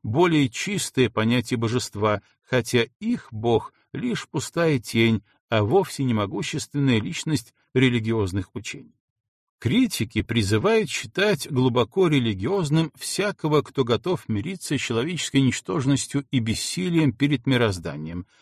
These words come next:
пускай основную суть подлинной религиозной установки составляет не это чувство, но следующий шаг, отклик на него, поиск способа справиться с ним.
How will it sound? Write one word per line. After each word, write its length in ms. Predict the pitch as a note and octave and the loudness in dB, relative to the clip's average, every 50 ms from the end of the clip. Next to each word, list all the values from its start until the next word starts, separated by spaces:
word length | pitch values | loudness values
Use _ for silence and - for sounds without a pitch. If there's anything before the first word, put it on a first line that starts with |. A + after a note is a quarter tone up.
| _ _ _ _ | _ _ _ _
пускай 560 | _ C3 C3 B2 - - - - F#3+ G#3+ A3 G3 | _ 0 0 0 0 -6 -2 0 2 2 2 2
основную 760 | - - - - - C#3+ C3+ B2+ A#2+ C#3 G3 G3 F3 C#3 | 0 -4 -6 -4 -2 -2 -2 0 0 -2 -2 0 0 0
суть 540 | G#2+ - - - - E3+ G3 G3 - - - _ _ | 0 -2 -8 -8 -6 -4 -4 -4 -4 -6 -12 _ _
подлинной 460 | - F3 F#3+ F3+ D#3 D#3 D3+ D3+ C#3+ | 0 0 0 2 2 0 2 2 2
религиозной 640 | C3+ C3 B2 A#2 A2 A2 C#3+ F3 E3+ B2+ A2+ C3 C#3 - | 2 2 -2 -2 -2 -2 0 0 0 2 2 2 0 0
установки 720 | - - - - G#2+ A#2+ D4+ - - - - D3 C3+ - - _ _ _ | -4 -10 -6 -4 -4 -4 -4 -6 -8 -4 0 0 0 0 -2 _ _ _
составляет 760 | - - C#3 B2 - - A#2+ G#2 G#2+ D#3 F#3 F#3+ F3 C#3+ - - | -6 -4 -4 -4 -2 -4 -4 -4 -2 0 2 2 2 0 0 0
не 240 | B2+ B2 D#3+ A3 | 2 2 2 2
это 220 | B3 B3 - F3 C#3 | -2 -2 -2 -4 -4
чувство, 560 | - - B2+ A#2 G#2 - - _ D#2 - _ _ _ _ _ _ _ | -4 -4 -4 -4 -4 -6 -10 _ -20 -20 _ _ _ _ _ _ _
но 180 | - D3+ F#3 D#3 | -2 0 0 0
следующий 600 | - - - G#3+ G#3+ F3+ C#3 B2+ A2 - - G#2+ | -2 -2 -2 -2 0 2 2 0 0 0 -4 -6
шаг, 260 | - - - C2 - _ _ _ _ _ _ | -6 -6 -8 -10 -12 _ _ _ _ _ _
отклик 480 | - F#3+ G3 D#3 - - A#2 A#2 - - | 4 4 4 4 -2 -8 -12 -12 -8 -4
на 60 | G#2+ | -4
него, 420 | G2 F#2+ F#2 E2+ F2 F2+ F2 F2 - _ _ _ _ | -2 -2 -4 -4 -6 -10 -10 -12 -14 _ _ _ _
поиск 440 | _ D#3+ F#3+ G#3 A3+ F3 - - G#2+ | _ 2 2 4 2 0 -4 -8 -10
способа 580 | - - - - G3 F#3+ - - - D#3 E3+ E3+ | -12 -14 -6 -4 -4 -4 -2 -4 -6 -4 -4 -6
справиться 640 | - - - - A#2+ G#2+ E2+ D2+ C#2 - - - | -6 -6 -6 -4 -4 -4 -4 -6 -10 -14 -16 -14
с 140 | - - - | -14 -14 -14
ним. 160 | E2 E2 - | -16 -20 -20